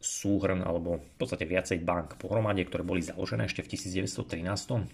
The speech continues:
a za jediným cieľom, a to v podstate kontrolovať peniaze, samozrejme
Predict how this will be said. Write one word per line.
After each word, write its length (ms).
a 320
za 320
jediným 400
cieľom, 480
a 80
to 80
v 80
podstate 240
kontrolovať 720
peniaze, 560
samozrejme 480